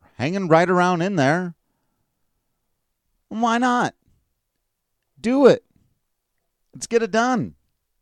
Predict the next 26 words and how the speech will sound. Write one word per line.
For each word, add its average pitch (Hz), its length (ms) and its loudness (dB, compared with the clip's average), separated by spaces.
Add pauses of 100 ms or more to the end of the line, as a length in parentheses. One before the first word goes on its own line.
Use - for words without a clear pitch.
(1800)
Make 247 260 -4
a 220 40 0
big 165 280 -2
splash, 131 640 -2
but 147 160 -2
without, 165 340 -2 (240)
and 175 100 -2
the 185 80 0
thing 285 180 -4
about 185 200 4
Bumgarner 185 480 0
is 120 100 -4
because 175 300 -4
he's 156 140 -6
a 131 80 0
rental, 160 580 -4
I 165 80 -2
don't 175 180 -6
think 165 200 -10
you, 160 100 -8
you, 170 540 -12
you're 160 180 -4
certainly 180 380 -4
not 143 200 -4
talking 143 320 -6
about, 117 460 -6